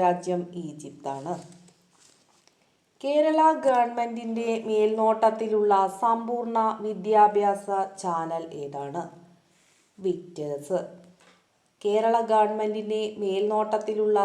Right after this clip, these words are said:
സമ്പൂർണ്ണ വിദ്യാഭ്യാസ ചാനലാണ് വിക്ടേഴ്സ് ചാനൽ. പഴങ്ങൾ കൃത്രിമമായി പഴുപ്പിക്കുവാൻ ഉപയോഗിക്കുന്ന രാസവസ്തു ഏതാണ്? കാൽസ്യം കാർബൈഡ്. പഴങ്ങൾ കൃത്രിമമായി പഴുപ്പിക്കുവാൻ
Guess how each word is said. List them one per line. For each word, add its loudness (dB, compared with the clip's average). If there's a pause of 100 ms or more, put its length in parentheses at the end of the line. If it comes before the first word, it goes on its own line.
(140)
സമ്പൂർണ്ണ -2
വിദ്യാഭ്യാസ -2 (200)
ചാനലാണ് 0 (180)
വിക്ടേഴ്സ് -10
ചാനൽ. -10 (1000)
പഴങ്ങൾ 2 (180)
കൃത്രിമമായി 0
പഴുപ്പിക്കുവാൻ 2 (120)
ഉപയോഗിക്കുന്ന 0 (240)
രാസവസ്തു 0 (280)
ഏതാണ്? -8 (720)
കാൽസ്യം -2 (140)
കാർബൈഡ്. -2 (580)
പഴങ്ങൾ 0 (120)
കൃത്രിമമായി 0
പഴുപ്പിക്കുവാൻ 0